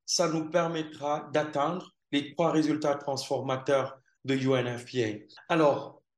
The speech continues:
j'ai mis en place un programme qui s'appelle Parole aux jeunes pour un objectif principal, c'est donner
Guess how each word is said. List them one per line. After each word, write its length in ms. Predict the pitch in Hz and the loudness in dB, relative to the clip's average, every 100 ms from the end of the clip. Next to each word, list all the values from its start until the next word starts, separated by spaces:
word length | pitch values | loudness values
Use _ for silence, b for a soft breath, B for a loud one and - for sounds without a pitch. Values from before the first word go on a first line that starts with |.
| - | -2
j'ai 240 | 147 180 | 2 4
mis 160 | 196 214 | 4 4
en 160 | 190 | 4
place 680 | 160 170 151 135 - - _ _ _ _ - | 2 2 2 0 -6 -10 _ _ _ _ -4
un 140 | 151 | -2
programme 540 | 147 147 147 156 147 131 | 0 2 2 4 2 -2
qui 160 | 135 | -6
s'appelle 600 | 123 131 135 127 123 104 - - | -2 0 2 4 2 -2 -10 -6
Parole 300 | 123 139 131 | 0 2 4
aux 60 | |
jeunes 340 | 135 151 139 127 B B _ - | 4 4 2 -4 B B _ -2
pour 300 | 165 180 - | 0 2 2
un 180 | 151 151 | 2 4
objectif 480 | 151 160 156 175 - | 4 2 0 -4 -2
principal, 600 | 143 135 135 131 110 104 | -4 -2 -2 0 -2 -2
c'est 320 | - 127 117 | -4 -4 2
donner 580 | 160 175 180 190 220 | 2 4 2 0 -4